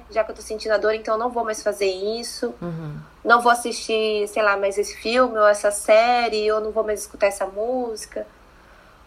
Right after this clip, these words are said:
Speaker 1: Ou um receio até de voltar à igreja, porque era um
Speaker 2: Sim.
Speaker 1: ambiente que se lembrava muito da pessoa, de fazer
Speaker 2: Uhum.
Speaker 1: qualquer atividade.
Speaker 2: Sim.
Speaker 1: Talvez pensar, assim, nessas atividades com a pessoa,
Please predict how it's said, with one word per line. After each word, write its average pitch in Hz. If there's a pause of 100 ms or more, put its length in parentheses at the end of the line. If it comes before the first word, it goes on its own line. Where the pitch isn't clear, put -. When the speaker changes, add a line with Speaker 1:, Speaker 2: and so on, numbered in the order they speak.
(140)
Speaker 1:
Ou 247
um -
receio 247
até 254
de 254
voltar 240
à 220
igreja, 240
porque 226
era 220
um 220
Speaker 2:
Sim. 220
Speaker 1:
ambiente 214
que 214
se 214
lembrava 208
muito 208
da 196
pessoa, 233 (180)
de -
fazer 294
Speaker 2:
Uhum. 285
Speaker 1:
qualquer 294
atividade. 233 (240)
Speaker 2:
Sim. - (800)
Speaker 1:
Talvez 254 (120)
pensar, 277
assim, 254 (220)
nessas 254
atividades 247 (160)
com 220
a 214
pessoa, 226